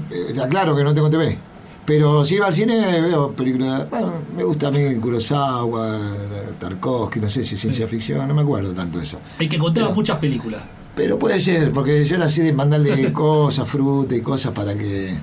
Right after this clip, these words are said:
Speaker 1: el indio diga cosas,
Speaker 2: Historias.
Speaker 1: y me cargue, o, o nos riamos un poco,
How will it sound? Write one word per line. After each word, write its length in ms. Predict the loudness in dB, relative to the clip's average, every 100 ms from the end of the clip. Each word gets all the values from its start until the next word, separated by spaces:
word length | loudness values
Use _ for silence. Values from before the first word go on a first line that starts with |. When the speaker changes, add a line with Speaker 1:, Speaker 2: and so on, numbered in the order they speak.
| -10 -20 -20 -20 -8
Speaker 1:
el 80 | -4
indio 220 | -2 0
diga 240 | 0 -2 -2
cosas, 500 | -2 -2 -2 -2 0
Speaker 2:
Historias. 420 | 0 2 2 2
Speaker 1:
y 40 | 0
me 100 | -2
cargue, 800 | -2 -2 0 -2 -2 -2 -2 -2
o, 200 | -4 -8 -12 -14 -14 -12 -4
o 100 | -2
nos 140 | 0
riamos 340 | 0 0 -2
un 100 | -2
poco, 440 | 0 0 0 -2